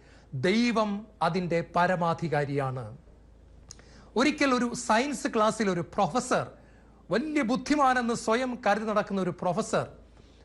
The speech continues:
തൻ്റെ കുഞ്ഞുങ്ങളുടെ, തൻ്റെ സ്റ്റുഡൻസിൻ്റെ, വിദ്യാർത്ഥികളുടെ മുൻപിലേക്ക്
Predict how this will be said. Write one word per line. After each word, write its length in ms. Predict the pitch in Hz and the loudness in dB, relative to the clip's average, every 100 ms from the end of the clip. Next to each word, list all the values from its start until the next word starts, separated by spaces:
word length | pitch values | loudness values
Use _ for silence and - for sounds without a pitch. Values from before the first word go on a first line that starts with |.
| - | 0
തൻ്റെ 200 | 214 226 | 2 0
കുഞ്ഞുങ്ങളുടെ, 600 | - 254 285 277 240 190 | 0 -2 0 0 2 2
തൻ്റെ 180 | 190 190 | 0 -2
സ്റ്റുഡൻസിൻ്റെ, 760 | - 247 262 277 - 214 185 | -2 0 0 -2 -2 0 0
വിദ്യാർത്ഥികളുടെ 720 | 180 190 277 262 254 240 226 | 0 0 2 2 2 -2 0
മുൻപിലേക്ക് 580 | 196 196 190 180 180 147 | 0 0 0 -2 -2 -6